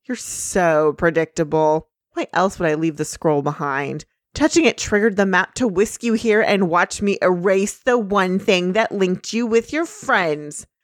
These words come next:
My village was a sanctuary of equality where no pony's cutie mark allowed them to feel superior. It was a special place, and you and your friends took it away.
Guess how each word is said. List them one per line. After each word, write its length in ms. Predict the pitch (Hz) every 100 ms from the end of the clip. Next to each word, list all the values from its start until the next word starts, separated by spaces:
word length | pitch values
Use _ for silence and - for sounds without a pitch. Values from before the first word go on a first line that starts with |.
| _
My 220 | 220 226 214
village 260 | 180 160
was 100 | 160
a 60 | 151
sanctuary 560 | - 190 180 185 165 170
of 80 |
equality 640 | 196 - 208 170 156 160 165 - - -
where 140 | 185
no 320 | 208 220 269
pony's 420 | 233 - 220 208 -
cutie 320 | - 226 202
mark 200 | 180 175
allowed 360 | 175 190 175
them 100 | 170 175
to 60 |
feel 160 | 165 165
superior. 800 | - - - 214 185 147 110 - _ _
It 80 | -
was 120 | 196 175
a 40 |
special 580 | - - - 208 - 156
place, 320 | - 151 156
and 180 | 160 185
you 320 | 247 320 370
and 160 | 269 233
your 120 | 220
friends 440 | - 262 254 233
took 240 | - 285 277
it 60 |
away. 640 | 247 214 226 185 156 127